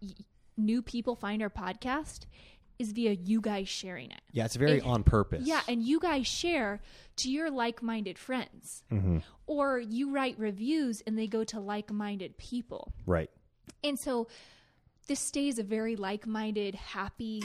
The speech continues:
Speaker 1: place for us, where I feel like Elisha and I feel very safe
Speaker 2: Yeah.
Speaker 1: to share what the Lord is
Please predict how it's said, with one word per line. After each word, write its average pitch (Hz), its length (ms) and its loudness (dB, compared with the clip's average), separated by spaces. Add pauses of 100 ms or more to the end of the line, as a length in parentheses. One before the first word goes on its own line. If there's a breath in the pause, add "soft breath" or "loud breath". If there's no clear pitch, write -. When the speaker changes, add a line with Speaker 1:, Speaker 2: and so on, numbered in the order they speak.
(160)
Speaker 1:
place 202 300 -6
for 302 140 -4
us, 339 240 -2
where 226 80 0
I 214 60 -2
feel 220 140 -6
like 208 140 -4
Elisha 196 320 -6
and 202 80 -6
I - 20 -6
feel 202 160 -6
very 190 240 -6
safe 202 540 -8 (220 loud breath)
Speaker 2:
Yeah. 90 240 0
Speaker 1:
to 220 240 -2
share 208 320 -2
what 208 80 -2
the 202 80 -8
Lord 196 260 -4
is 190 180 -10